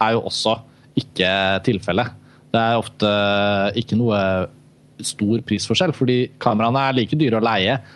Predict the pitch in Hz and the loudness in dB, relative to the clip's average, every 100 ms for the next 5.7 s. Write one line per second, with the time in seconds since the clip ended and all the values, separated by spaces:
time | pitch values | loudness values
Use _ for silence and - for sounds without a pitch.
0 | - - 117 123 - 104 95 117 120 117 | -16 -2 0 2 0 0 0 0 2 0
1 | 101 139 127 113 101 104 110 123 147 - | 2 0 2 2 2 2 2 2 0 -6
2 | - - - 113 110 117 113 - - 131 | -14 -20 -2 0 2 0 -2 -10 -18 -14
3 | - 120 113 117 117 - 123 117 - 110 | -2 0 2 2 2 2 0 0 0 0
4 | 98 95 - 107 104 107 117 113 - 113 | 0 0 -2 0 0 0 0 -2 -2 0
5 | 120 117 110 - 113 107 101 | 0 0 -2 -2 -2 0 -2